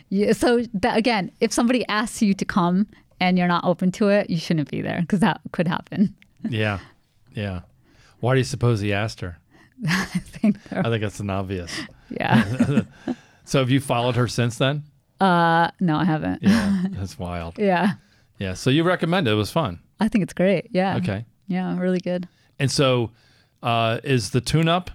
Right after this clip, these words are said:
Speaker 2: how many, how many people go to the week-long end up in the tune-up? Did they tell you that?
Speaker 1: Um, I think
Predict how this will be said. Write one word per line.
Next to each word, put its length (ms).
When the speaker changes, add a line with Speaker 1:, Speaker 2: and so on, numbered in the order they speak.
Speaker 2:
how 160
many, 300
how 120
many 160
people 320
go 180
to 40
the 120
week-long 480
end 120
up 120
in 80
the 60
tune-up? 240
Did 120
they 60
tell 160
you 120
that? 220
Speaker 1:
Um, 560
I 300
think 320